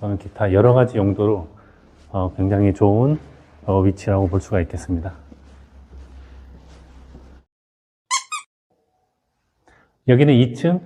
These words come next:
어, 섹션 지역입니다. 섹션 오피스 지역이고요. 아, 보시면 지금 소개시켜 드릴 호실은 비이백십삼 호, 바로 문 앞에 위치하고 있고요.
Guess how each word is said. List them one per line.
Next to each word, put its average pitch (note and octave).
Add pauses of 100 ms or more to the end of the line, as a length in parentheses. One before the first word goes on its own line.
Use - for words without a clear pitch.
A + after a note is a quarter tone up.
어, G#2
섹션 D#3
지역입니다. D#2+ (160)
섹션 -
오피스 G2+
지역이고요. G2+ (720)
아, A#2
보시면 C#3
지금 C#3
소개시켜 D3+
드릴 A#2+ (100)
호실은 A2+ (960)
비이백십삼 A#2+
호, D#2+ (960)
바로 A#2
문 C#3
앞에 E3
위치하고 A2+
있고요. B2+